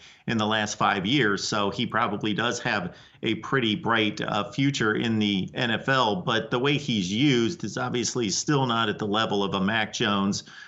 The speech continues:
or a Tua Tagovailoa, uh, of being able to carve up a defense. Uh, they wanna keep him in that twenty to twenty-two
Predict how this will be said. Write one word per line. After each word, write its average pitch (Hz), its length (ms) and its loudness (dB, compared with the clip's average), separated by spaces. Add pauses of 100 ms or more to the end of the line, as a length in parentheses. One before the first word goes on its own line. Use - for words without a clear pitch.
(120)
or 107 120 2
a 92 60 0
Tua 107 320 0
Tagovailoa, 98 920 0 (340)
uh, - 320 -6
of 107 420 -2
being 110 200 4
able 98 180 0
to 90 80 -4
carve 117 460 2
up 101 160 2
a 101 80 0
defense. 104 800 0
Uh, 107 240 0
they 123 160 2
wanna 135 180 2
keep 131 300 -2
him 104 140 2
in 107 100 2
that 104 320 0
twenty 117 460 2
to 95 100 0
twenty-two 107 800 0